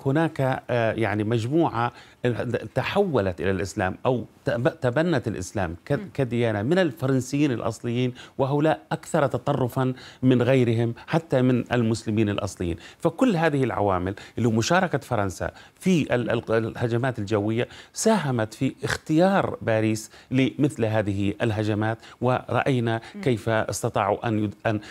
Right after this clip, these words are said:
Speaker 1: يعني، مجمو-، ليست لون، آه، وولف زي ما بقولوا، ليست ذئاب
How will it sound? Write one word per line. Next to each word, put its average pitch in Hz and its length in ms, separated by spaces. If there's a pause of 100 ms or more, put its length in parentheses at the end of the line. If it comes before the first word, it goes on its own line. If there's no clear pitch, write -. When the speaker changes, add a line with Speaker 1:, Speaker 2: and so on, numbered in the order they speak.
(140)
Speaker 1:
يعني، 85 180
مجمو-، 104 340
ليست 135 340 (260)
لون، 113 460
آه، 95 300
وولف 120 300
زي 101 140
ما 98 120
بقولوا، 98 280
ليست 113 340
ذئاب 98 420